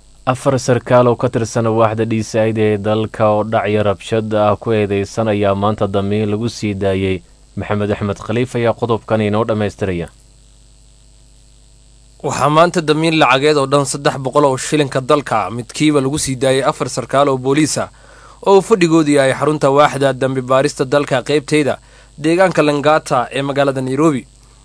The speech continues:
Speaker 2: Saraakiishan ayaa lagu eedeeyey inay abduubteen nin, isla markaana si xoog ah lacag uga qaateen. Eedeysanayaasha ayaa lagu kala magacaabaa Anthony Mavaka,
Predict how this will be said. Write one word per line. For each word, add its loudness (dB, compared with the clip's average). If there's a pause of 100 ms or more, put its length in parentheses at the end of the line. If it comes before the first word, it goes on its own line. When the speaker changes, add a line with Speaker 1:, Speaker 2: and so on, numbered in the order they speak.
(140)
Speaker 2:
Saraakiishan 0
ayaa 0
lagu -2
eedeeyey 0
inay 2
abduubteen 0
nin, 0
isla -2
markaana 0
si -4
xoog 2
ah -2 (260)
lacag 4
uga 2
qaateen. 2 (760)
Eedeysanayaasha -2
ayaa 2
lagu 0
kala 0
magacaabaa 2
Anthony 0
Mavaka, 2